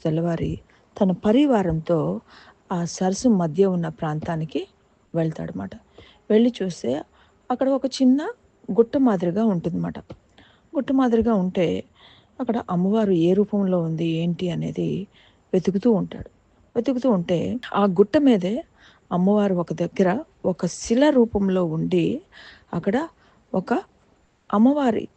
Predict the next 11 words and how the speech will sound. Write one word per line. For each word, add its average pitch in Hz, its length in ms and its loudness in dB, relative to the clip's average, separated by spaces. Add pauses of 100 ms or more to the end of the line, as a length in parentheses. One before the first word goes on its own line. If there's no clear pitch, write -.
(180)
వారాహి 226 420 2
అమ్మవారి 185 560 -2 (340)
షేప్ 240 420 2
ఎలా 190 180 2
అయితే, 180 380 0
ఫేస్ 220 480 2 (420)
తలక 196 360 2
షేప్ 247 400 0
ఎలా 196 180 2
అయితే 180 280 -4
ఉంటుందో, 180 720 -2